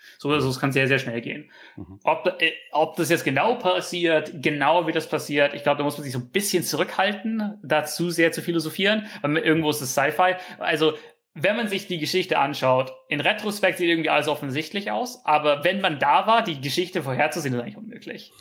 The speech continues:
Speaker 1: Also,
Speaker 2: Ja.
Speaker 1: also, äh, man kann nie sagen, was genau in der Zukunft passieren wird.
Speaker 2: Mhm.
Speaker 1: Aber ich bin ziemlich sicher, dass something crazy is gonna happen.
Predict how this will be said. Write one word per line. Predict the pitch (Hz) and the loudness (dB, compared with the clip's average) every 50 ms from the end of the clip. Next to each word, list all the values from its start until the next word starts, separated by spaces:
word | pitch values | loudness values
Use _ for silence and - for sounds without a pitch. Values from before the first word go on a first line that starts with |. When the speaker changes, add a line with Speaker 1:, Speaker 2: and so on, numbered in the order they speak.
| - - | -12 -8
Speaker 1:
Also, | - 139 127 147 139 | -6 -4 -2 -2 -2
Speaker 2:
Ja. | - 92 - - - - - _ _ _ _ _ _ | -2 -4 -6 -14 -18 -20 -20 _ _ _ _ _ _
Speaker 1:
also, | - 135 127 139 135 139 | -8 -6 -2 -2 -2 -2
äh, | - - 165 160 147 170 180 - - | -2 -2 -2 -2 -2 -4 -6 -8 -6
man | 175 170 156 143 | -4 -2 -2 0
kann | - 170 170 170 160 | 0 -2 -2 0 2
nie | 160 175 185 196 185 156 | 2 4 4 4 4 4
sagen, | 127 139 139 123 131 135 131 123 127 131 127 127 | 4 2 2 4 4 2 2 0 -2 -6 -4 -2
was | - 131 127 - | -2 -2 0 0
genau | - 131 127 127 127 135 135 131 131 131 - - - | 0 0 4 4 4 4 4 2 0 -6 -10 -12 -6
in | 131 131 | -4 -4
der | 123 | -4
Zukunft | 127 - 147 131 - 131 123 127 - | -4 -4 -6 -6 -6 -6 -6 -6 -8
passieren | 135 117 - 131 131 131 135 139 - | -10 -10 -10 -8 -10 -10 -10 -8 -8
wird. | 160 - - - | -8 -8 -8 -6
Speaker 2:
Mhm. | 90 85 80 80 78 85 | -6 -6 -6 -8 -6 -4
Speaker 1:
Aber | - - 170 | -2 0 0
ich | 180 | 2
bin | - 226 | 2 0
ziemlich | 208 214 240 247 254 226 - | 2 2 2 2 2 2 0
sicher, | 196 185 - 160 147 | 0 0 2 2 4
dass | 143 147 131 131 - - - - - - - _ _ _ _ _ _ _ _ _ - | 4 4 2 0 -2 -10 -12 -14 -20 -20 -20 _ _ _ _ _ _ _ _ _ -6
something | - - 202 202 - 202 | -4 -2 -2 0 -2 -2
crazy | - - 151 139 127 123 123 | 0 2 2 2 2 0 -4
is | 120 | -6
gonna | - - - | -6 -8 -6
happen. | 156 156 156 - - - 160 156 | -6 -6 -6 -8 -10 -12 -12 -10